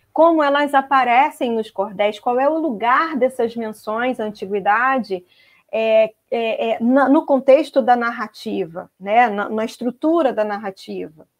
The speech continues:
né? E quando a gente fala de referências do mundo antigo, tá plural demais, né? Seria possível, então, mapear quais seriam os, a, os eixos ou,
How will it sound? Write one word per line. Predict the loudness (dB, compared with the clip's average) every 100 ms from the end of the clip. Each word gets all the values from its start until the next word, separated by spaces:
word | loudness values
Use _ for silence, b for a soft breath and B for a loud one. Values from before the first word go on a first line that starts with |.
| _
né? | -12 -8 -8 B B B B _
E | -8
quando | 0 0 0
a |
gente | -2 -6
fala | -2 2 2 2
de | -2
referências | -4 -2 -2 -2 -2 -2 -4
do | -2
mundo | -2 -4
antigo, | -6 -6 -6 -4
tá | -6
plural | -4 0 2 4 2
demais, | 0 -2 -2 0 -2 -6
né? | -8 -8
Seria | -4 -2 -2
possível, | -2 -8 -4 -2 0 -2
então, | 0 -2 -2
mapear | -4 -4 -2 0 0 0
quais | -2 -4
seriam | -4 -2 0 0 0 -6
os, | -8 -14 B B -6
a, | -4 -2
os | -4 2
eixos | 6 6 4 -2 -8 -8 -4
ou, | -2 0